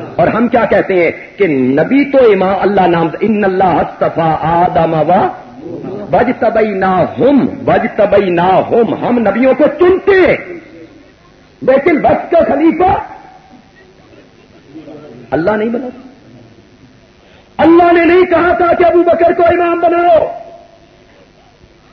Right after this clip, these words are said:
پھر سنا سنیو، اللہ نے نہیں کہا تھا کہ حضرت عمر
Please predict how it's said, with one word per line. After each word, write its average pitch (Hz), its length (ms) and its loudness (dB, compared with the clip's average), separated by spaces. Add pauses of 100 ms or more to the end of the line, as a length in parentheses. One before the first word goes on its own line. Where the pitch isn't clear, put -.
(480)
پھر 349 180 2 (120)
سنا 359 380 2
سنیو، 349 440 4 (1160)
اللہ 339 340 4
نے 330 120 2
نہیں 370 300 2
کہا 330 240 0
تھا 311 220 -2
کہ 320 120 0
حضرت 302 320 0
عمر 359 200 2